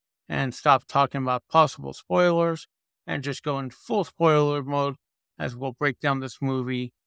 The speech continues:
probably in six, seven parts like we did for part one. If you're bored these upcoming weeks, go back and rewatch those episodes.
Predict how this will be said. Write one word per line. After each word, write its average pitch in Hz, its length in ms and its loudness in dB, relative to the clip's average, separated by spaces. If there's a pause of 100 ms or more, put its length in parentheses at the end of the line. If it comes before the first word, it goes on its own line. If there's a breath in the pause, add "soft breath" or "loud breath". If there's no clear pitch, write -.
(540)
probably 127 480 2
in 123 140 -6
six, - 320 -8
seven 143 320 0
parts 131 400 2 (340)
like 147 180 -6
we 143 80 -2
did 139 180 0
for - 160 -8
part 151 260 2
one. 175 320 2 (360)
If - 100 -16
you're 160 100 4
bored 196 500 4 (1040)
these 175 200 0
upcoming 175 460 2
weeks, 196 240 -4
go - 120 -2
back 220 260 2
and 196 240 0
rewatch 190 520 -2
those 147 220 0
episodes. 139 680 -4